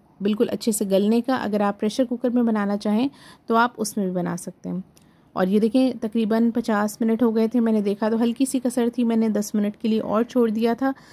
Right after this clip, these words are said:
अब ये गोश्त जो है वो हमारा बहुत अच्छे से गल चुका है और इसकी ग्रेवी भी आप देख रहे हैं कम हो गई है। उसके बाद मैंने चूल्हे को बंद कर दिया था। चूल्हा बंद करने के बाद आप देख, अ, आपने नोटिस किया होगा कि इसका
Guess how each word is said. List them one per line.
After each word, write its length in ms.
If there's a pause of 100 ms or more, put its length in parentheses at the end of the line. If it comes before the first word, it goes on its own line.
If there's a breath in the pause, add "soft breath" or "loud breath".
(240 loud breath)
अब 160
ये 100
गोश्त 380
जो 100
है 60
वो 80
हमारा 300
बहुत 360
अच्छे 260
से 140
गल 200
चुका 260
है 100
और 100
इसकी 220
ग्रेवी 360
भी 120
आप 160
देख 280
रहे 80
हैं 80
कम 200
हो 160
गई 200
है। 140 (400 loud breath)
उसके 200
बाद 220
मैंने 180
चूल्हे 320
को 140
बंद 280
कर 140
दिया 240
था। 160
चूल्हा 300
बंद 280
करने 280
के 100
बाद 260
आप 180
देख, 300
अ, 120
आपने 440
नोटिस 320
किया 160
होगा 140
कि 120
इसका 240